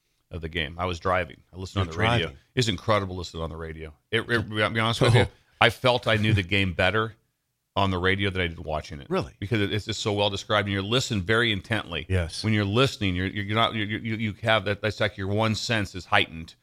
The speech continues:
Speaker 1: to hear everything that's going on with it. So I went back and watched. I got a hold of Jake Sorensen.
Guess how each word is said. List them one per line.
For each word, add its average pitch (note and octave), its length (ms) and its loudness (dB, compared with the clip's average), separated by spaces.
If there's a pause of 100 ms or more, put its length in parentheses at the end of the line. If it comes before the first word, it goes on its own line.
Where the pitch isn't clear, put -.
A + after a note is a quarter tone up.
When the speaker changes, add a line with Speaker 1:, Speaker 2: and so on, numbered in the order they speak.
(340)
Speaker 1:
to A2 100 0
hear G2+ 240 0
everything G#2 300 0
that's F2+ 140 -8
going F2+ 280 -2
on F2+ 220 -2
with E2+ 160 -10
it. - 80 -12
So B2+ 100 0
I C#3 60 6
went D3+ 240 2
back B2 200 4
and G2 160 -4
watched. F2+ 540 0 (240)
I G2 60 0
got G#2 120 4
a G#2+ 40 0
hold A#2+ 160 0
of A#2+ 100 -2
Jake A#2 320 0
Sorensen. A2+ 520 -4